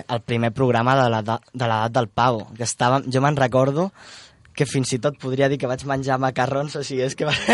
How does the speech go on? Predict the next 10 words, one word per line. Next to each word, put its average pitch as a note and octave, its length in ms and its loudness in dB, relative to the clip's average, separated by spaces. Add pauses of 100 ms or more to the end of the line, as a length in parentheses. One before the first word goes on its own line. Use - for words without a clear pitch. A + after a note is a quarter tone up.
(340)
<laughs> - 560 -14
és D3 120 -10
que F3 80 0
va E3 160 4
ser, D#3 220 0 (100)
jo D3 160 -4
estava C#3+ 460 2 (100)
dels B2 320 -2
nervis. B2 540 -2 (840)
I, C3 640 -2